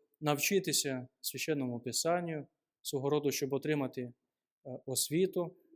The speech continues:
не тільки щоб послужити, бути на послушанні на цьому святому місці, а для того, щоб підготувати себе, е, до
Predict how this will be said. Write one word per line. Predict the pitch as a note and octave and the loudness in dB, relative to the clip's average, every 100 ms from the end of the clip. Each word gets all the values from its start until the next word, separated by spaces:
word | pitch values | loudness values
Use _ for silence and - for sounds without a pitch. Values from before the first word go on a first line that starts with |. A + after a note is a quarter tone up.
| _ _ _ _ _ _ _ _ | _ _ _ _ _ _ _ _
не | D#3+ | -4
тільки | D#3 A#3 G3+ | 2 2 4
щоб | E3+ F3 D#3 | 4 2 2
послужити, | E3+ D#3 F#3 F3+ G#3 G3 D#3 C3 - | 2 2 4 6 8 6 4 0 0
бути | C#3+ D#3 C#3 | -2 2 4
на | C#3 | 2
послушанні | C#3+ C3+ D3 - F3+ F#3 F3+ E3 D#3 _ _ _ _ - | 0 0 0 4 6 6 4 0 -4 _ _ _ _ -4
на | C#3+ | 0
цьому | E3+ E3+ D3+ | 2 2 2
святому | D#3+ D3 D3+ C#3+ | 0 0 0 0
місці, | D3+ D3+ - C3+ C#3 | 0 0 0 -2 -6
а | - C3+ | -4 -4
для | B2+ C3 | -2 -2
того, | F#3 F#3+ | 0 0
щоб | E3 C#3+ | 0 -4
підготувати | - D3 B2+ C3 C#3+ F3 F3+ | -6 -8 -4 -2 4 2 2
себе, | C#3+ C3+ B2 D#3+ D#3 _ _ _ _ _ _ _ _ _ _ _ _ _ C#3+ | -4 -2 0 0 -2 _ _ _ _ _ _ _ _ _ _ _ _ _ -6
е, | B2+ C3 A#3 | -4 -6 -10
до | E3+ D3+ F#3 F3+ | -4 2 4 2